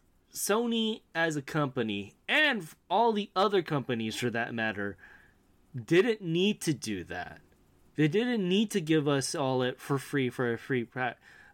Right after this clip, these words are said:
a free upgrade kinda thing. They don't need to do that. But because some games are doing it,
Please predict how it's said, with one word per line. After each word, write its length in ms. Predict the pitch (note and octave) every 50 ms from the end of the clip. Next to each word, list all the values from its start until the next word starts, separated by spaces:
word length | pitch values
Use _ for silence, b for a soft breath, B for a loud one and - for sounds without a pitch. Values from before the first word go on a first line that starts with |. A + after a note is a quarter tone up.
| b
a 100 | C#3 C3+
free 300 | C3 - - D3 C#3 C#3+ -
upgrade 400 | A#2 A2 - - - G#2+ G2 -
kinda 260 | - - A2+ G#2 G2 F2+
thing. 320 | - - F#2 - - - - _ _ -
They 100 | B2+ C3+
don't 300 | B2+ D#3+ E3+ G3 G3 -
need 380 | D3 C3+ C3+ D3 D#3+ E3 -
to 100 | - C#3
do 300 | A2+ G2+ - B2 B2+ B2
that. 300 | - F2+ E2 - - - - _ _ _ _ _ _ _ _ _ _ _ _ _ _ _ _ _ _ _ _ _
But 280 | E3 F3+ F3 D3 - - _ _ _ _
because 420 | C#3+ C3 - - - - - -
some 320 | - - - A3 B3 B3 A3
games 340 | G#3 F#3+ E3+ D#3+ C#3+ C3+
are 80 | C#3+ C3+
doing 400 | A#2 A2+ B2+ B2 A#2+ A2+ A2 A2
it, 220 | G#2+ G#2 G#2 -